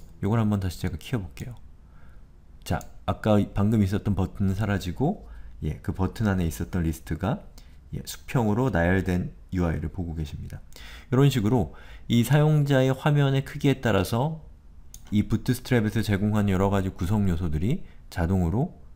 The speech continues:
변신을 한다는 거죠. 그리고 레이아웃도 마찬가지예요. 보시면 요렇게 삼 단으로 지금 레이아웃이 구성이 되어 있는데 제가 만약에 이 화면을 조금 더 작게 하면 어떻게 되는지 한번 보시죠.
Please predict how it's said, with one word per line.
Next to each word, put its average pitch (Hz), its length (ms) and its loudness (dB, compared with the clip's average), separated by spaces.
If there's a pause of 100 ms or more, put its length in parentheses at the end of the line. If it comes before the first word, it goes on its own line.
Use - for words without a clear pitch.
(260)
변신을 85 420 0
한다는 90 320 -4
거죠. 82 200 -10 (560)
그리고 120 200 4
레이아웃도 131 460 8
마찬가지예요. 85 600 0
보시면 104 480 2 (360)
요렇게 107 280 0
삼 151 240 2
단으로 143 360 4
지금 95 200 0
레이아웃이 87 400 2
구성이 90 340 0
되어 85 200 2
있는데 78 520 0 (300)
제가 107 180 0
만약에 101 320 4
이 - 20 4
화면을 113 440 2
조금 120 280 -4
더 110 60 0
작게 92 340 -4
하면 107 280 0
어떻게 95 280 -4
되는지 90 260 -4
한번 80 160 -6
보시죠. - 380 -10